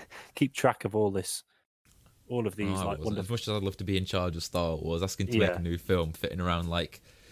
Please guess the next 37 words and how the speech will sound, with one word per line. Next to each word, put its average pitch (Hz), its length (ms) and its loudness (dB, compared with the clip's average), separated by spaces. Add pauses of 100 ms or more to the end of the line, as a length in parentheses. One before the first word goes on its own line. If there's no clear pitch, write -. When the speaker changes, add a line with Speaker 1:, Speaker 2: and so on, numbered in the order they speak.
(340)
Speaker 2:
thirty 98 400 0
years 92 360 2
of, 90 100 -2
like, 87 280 0
Speaker 1:
<laughs> 113 100 -2
Speaker 2:
already 92 240 2
explained 90 500 0
stuff. - 500 -2 (320)
Speaker 1:
Yeah, 95 320 4
it 95 100 -16
Speaker 2:
No. 87 180 2
Speaker 1:
would 80 100 0
be 101 120 4
a, 101 120 2 (440)
a 101 80 -6
very 101 240 4
tough - 340 2
job, 95 260 4 (840)
but 110 160 2
all 107 140 0
these 101 180 -4
wonderful 104 340 2
stories. 95 520 0 (160)
So 131 120 4
I 127 60 10
like 123 260 6
how 104 140 4
they've 95 220 0
kept - 380 -4
both 101 260 4
of 98 60 -8
them, 95 180 -10 (540)
Speaker 2:
Mm. 90 280 -4 (360)
Speaker 1:
but 110 160 4
started - 380 0
another 95 260 0
one. 92 180 -6